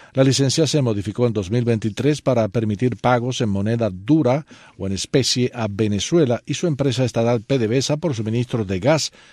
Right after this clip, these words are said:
y su fecha de vencimiento se extendió hasta octubre de dos mil veinticinco.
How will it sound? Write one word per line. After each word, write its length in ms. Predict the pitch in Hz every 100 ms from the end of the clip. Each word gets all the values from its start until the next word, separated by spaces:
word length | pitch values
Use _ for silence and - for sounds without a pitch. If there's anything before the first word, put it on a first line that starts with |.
| _
y 60 | 82
su 120 | 87
fecha 300 | 85 120 120
de 140 | 107 95
vencimiento 680 | 123 127 117 113 147 170
se 140 | 143 135
extendió 500 | - 113 104 135 131
hasta 260 | 113 110
octubre 460 | 90 - 143 131 127
de 220 | 107 131
dos 180 | 104 85
mil 160 | 120
veinticinco. 580 | 107 107 107 101 80 -